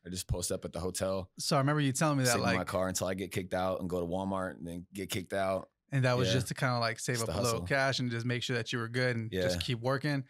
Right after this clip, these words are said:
Speaker 1: Mm-hmm.
Speaker 2: Like, that's, that's a huge sacrifice. That's something, like, a lot of people wouldn't, like,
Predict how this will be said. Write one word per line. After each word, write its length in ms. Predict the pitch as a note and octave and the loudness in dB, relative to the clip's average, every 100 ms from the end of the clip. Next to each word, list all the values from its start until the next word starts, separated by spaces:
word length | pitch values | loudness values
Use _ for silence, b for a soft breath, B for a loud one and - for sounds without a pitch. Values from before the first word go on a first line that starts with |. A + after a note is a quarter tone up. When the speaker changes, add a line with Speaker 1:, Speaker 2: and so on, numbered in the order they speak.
| b | b
Speaker 1:
Mm-hmm. 140 | F2+ F2+ | -2 0
Speaker 2:
Like, 140 | A#2 | 2
that's, 280 | C3 - - | 0 0 -4
that's 260 | C#3+ F#3 B2+ | -2 -2 -2
a 40 | |
huge 240 | - A#3 | -2 0
sacrifice. 560 | - A#2 A#2 A#2 - - | 0 -2 -4 -6 -6 -8
That's 180 | - D#3 | -4 -2
something, 380 | - D#3 C3+ C3 | 0 0 0 0
like, 240 | A#2 A2+ - | -2 -2 -4
a 60 | |
lot 200 | A2+ C3+ | -2 -2
of 60 | C3 | -2
people 200 | C3 A#2 | -4 -4
wouldn't, 180 | A2+ A2+ | -4 -6
like, 160 | A#2 | -8